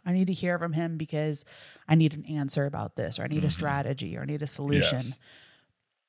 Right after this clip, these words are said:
Speaker 1: But is it essential for you to hear from him so that you understand who he is,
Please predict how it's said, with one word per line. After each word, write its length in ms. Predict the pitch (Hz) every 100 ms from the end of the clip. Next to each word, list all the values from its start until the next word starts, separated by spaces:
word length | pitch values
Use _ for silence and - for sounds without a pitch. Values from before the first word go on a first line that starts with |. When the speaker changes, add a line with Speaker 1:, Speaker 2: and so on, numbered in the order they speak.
| -
Speaker 1:
But 360 | 175 170 156 -
is 220 | 185 175
it 100 | 160
essential 560 | 160 170 165 165 185
for 160 | 139 160
you 560 | 151 160 220 180 151 -
to 120 | -
hear 360 | 170 202 196 208
from 200 | 196 165
him 460 | 156 151 147 143 147 _ _ _ _ _ _ _ _
so 180 | - 185
that 100 | 165
you 200 | 170 180 -
understand 520 | 175 165 - 165 156
who 160 | -
he 220 | 165 - 151
is, 520 | - - - -